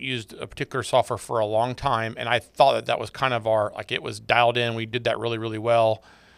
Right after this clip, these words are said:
We had good guidance on how to use it. We were able to, to, we, we understood its language. We've then switched to another one now, which I think is awesome, but it is a work in process, and we're not there yet. And I, and I go, "At some point, am I getting too frustrated with it?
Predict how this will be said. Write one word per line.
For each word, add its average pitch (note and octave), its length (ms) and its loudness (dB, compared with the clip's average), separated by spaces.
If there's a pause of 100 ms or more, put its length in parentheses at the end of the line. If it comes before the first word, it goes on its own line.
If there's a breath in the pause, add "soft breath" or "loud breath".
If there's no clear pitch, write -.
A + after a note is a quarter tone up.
(240 soft breath)
We B2 100 -4
had A2 140 -4
good B2 200 -2
guidance B2 320 2
on G#2+ 60 -4
how A2 100 -2
to G#2+ 60 -8
use C3+ 280 -2
it. C#3 140 0
We G#2 100 -10
were G#2 120 -8
able G#2 200 -8
to, G2 120 -12 (380)
to, G2+ 340 -8 (200)
we, A2+ 120 -10 (160)
we B2+ 120 -8
understood A#2+ 320 -6
its F#2+ 120 -12
language. C#3 440 -2 (340 soft breath)
We've C3 100 -6
then C3 140 -2
switched - 280 -8
to C3+ 80 -8
another G3 240 0
one C3 180 -4
now, A#2+ 240 0
which A#2 160 -4
I A#2 60 -2
think D3 240 -6
is A#2 120 -6
awesome, D#3 500 2 (880 soft breath)
but D3+ 140 6
it D3+ 160 -2
is D3 220 0
a B2+ 120 0
work A#2+ 260 -2
in A#2+ 60 -8
process, A#2+ 640 2
and A2+ 240 -8
we're C#3 120 -2
not B2 240 -2
there D#3+ 140 4
yet. G2+ 380 -4
And A2 100 -10
I, A2+ 200 -6
and A#2+ 120 -2
I C#3 120 4
go, B2 420 2
"At A2 180 -6
some D3 220 0
point, C3+ 300 -2 (100)
am G#2+ 100 -10
I A2 80 -8
getting B2 220 -2
too D#3+ 160 -10
frustrated C3+ 400 -2
with C3+ 180 -6
it? C#3 200 -6